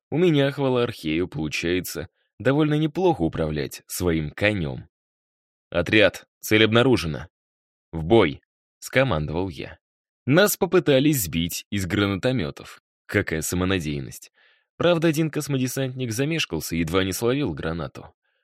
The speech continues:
Однако глава его отделения Михей спас подчинённого, возведя в воздухе ледяной щит. Какой-то жалкой гранате не пробить щит мастера.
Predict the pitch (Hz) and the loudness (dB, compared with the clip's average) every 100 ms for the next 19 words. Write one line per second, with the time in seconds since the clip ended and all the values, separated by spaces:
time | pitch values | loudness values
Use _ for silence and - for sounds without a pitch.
0 | - 87 78 95 92 87 95 98 165 139 | -4 -2 0 0 0 2 4 4 4 2
1 | 80 76 82 78 76 73 80 - 175 165 | 0 -2 -2 -2 -2 -2 -4 -4 -4 -6
2 | - _ - - 190 160 - 165 - 104 | -10 _ -10 -2 0 0 -2 -4 -2 0
3 | 92 73 71 73 - - 90 92 98 90 | -2 -2 -6 -10 -12 -4 -2 0 2 2
4 | 87 117 113 78 73 85 95 117 139 139 | 2 0 -2 -4 -8 -4 -2 -2 -2 -4
5 | - 117 - - _ _ _ _ _ - | -8 -10 -16 -20 _ _ _ _ _ -6
6 | 151 208 185 160 175 156 156 135 127 123 | -2 0 2 4 2 2 0 0 0 -2
7 | 120 87 82 78 90 95 92 87 123 120 | -4 -8 -8 -6 -6 0 0 0 -2 -6
8 | - - 82 - 85 76 - 65 - | -8 -8 -8 -4 -4 -4 -8 -10 -12